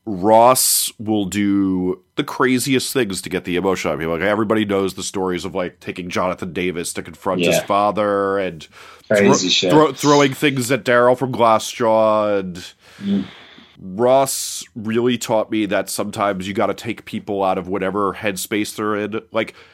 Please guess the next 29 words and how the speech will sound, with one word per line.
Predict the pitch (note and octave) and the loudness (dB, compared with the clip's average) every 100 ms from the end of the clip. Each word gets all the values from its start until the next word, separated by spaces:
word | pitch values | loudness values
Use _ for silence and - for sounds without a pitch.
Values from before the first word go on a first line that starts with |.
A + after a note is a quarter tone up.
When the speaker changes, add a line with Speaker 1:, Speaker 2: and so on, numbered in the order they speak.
| _ | _
Speaker 1:
you | E3 | 0
know, | |
it's, | F#3 | 2
like, | F#3+ | 0
really | C#3+ C#3 | 2 0
funny | B2+ A2+ A2 | 2 0 0
is, | G#2+ | -2
like, | F#2+ | -6
when | F#2 | -8
a | G2 | 0
lot | A2+ | 0
of | A#2 | 2
people | C3 A#2 | -2 -4
see | - - G2+ G#2 | -4 -4 -4 -4
Ross | F2 G#2 G2 F#2 - | -2 0 0 -2 -10
throwing | - F#2+ G2+ F#2+ | -8 -4 -4 -4
something | - G#2 F2+ A2+ G#2+ | -4 -6 -4 -4 0
at | G2+ | 0
a | |
guitarist, | F2+ F#2+ G#2+ G#2 G#2+ | -2 -4 0 0 0
they | G2+ | -4
think, | F#2 G#2+ | -6 -4
like, | G#2 E2+ | -4 -6
it's | - | -6
like, | G2 - | -8 -4
"Oh, | A2+ | -2
he's | G#2+ F#2 | -2 -2
having | G#2 F#2 | -2 -4
fun." | - A#2 G2+ F#2 | 0 2 2 -2